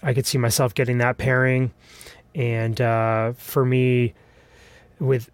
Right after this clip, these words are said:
with Lord of the Rings, I really wanted that Galadriel figure, but I was just really underwhelmed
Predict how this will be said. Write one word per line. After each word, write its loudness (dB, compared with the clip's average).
with -2
Lord 4
of -2
the 2
Rings, 2
I 2
really 2
wanted 2
that 2
Galadriel 2
figure, 2
but 0
I 2
was 0
just -2
really 2
underwhelmed 0